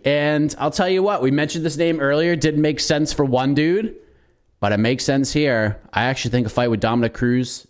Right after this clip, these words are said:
is perfect. Somehow, A K, after all of these years, all this time, decade plus, these two have never been paired up.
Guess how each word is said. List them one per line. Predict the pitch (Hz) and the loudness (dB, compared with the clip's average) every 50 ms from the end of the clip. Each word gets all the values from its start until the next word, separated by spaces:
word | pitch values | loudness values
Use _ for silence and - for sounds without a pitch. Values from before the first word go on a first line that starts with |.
| _ | _
is | - - 104 95 - | -6 -6 -6 -6 -2
perfect. | - - 95 87 78 - 69 71 - - - - - _ _ _ _ _ _ _ _ _ _ | -2 -2 -2 -2 -6 -8 -12 -14 -14 -12 -14 -14 -14 _ _ _ _ _ _ _ _ _ _
Somehow, | - - - - 226 214 240 254 214 208 202 190 165 131 | -8 -6 -2 -2 -2 0 0 0 0 0 0 0 0 0
A | 110 101 95 | 0 0 0
K, | - 107 95 98 95 | 0 0 0 2 2
after | 95 110 117 - - 123 - | 2 0 0 0 -2 -4 -2
all | - 139 156 175 208 240 247 | -2 -2 0 0 0 0 0
of | 233 185 | 0 0
these | 175 208 208 202 175 147 156 | 0 0 0 0 0 0 0
years, | 175 170 170 170 175 170 170 170 165 165 - - - - _ _ _ _ _ _ _ - | 0 2 0 0 0 0 0 0 -2 -2 -4 -6 -8 -14 _ _ _ _ _ _ _ -4
all | 151 180 202 220 220 | -2 -2 0 -2 -2
this | 202 202 214 196 - - | 0 -2 -2 -2 -2 -2
time, | - - - 160 160 160 160 160 160 156 156 160 156 135 - | -2 0 0 0 0 0 0 0 0 2 2 0 0 -2 -2
decade | - 165 175 180 - 208 202 208 208 180 - | -2 -2 -2 0 -2 -2 0 0 0 -2 -4
plus, | - - 180 175 170 175 175 165 - - - - - - - _ _ _ _ _ _ _ _ _ _ _ _ | -4 -2 0 0 0 0 0 0 -2 -2 -2 -4 -6 -8 -16 _ _ _ _ _ _ _ _ _ _ _ _
these | - 139 160 160 - | -2 -2 -2 0 0
two | - 170 | 0 2
have | 147 120 | 2 2
never | 110 107 120 139 151 156 | 2 2 2 2 0 0
been | 147 160 156 151 | 2 0 0 0
paired | 151 156 156 156 | 0 0 2 2
up. | 160 147 120 - | 0 0 -2 -4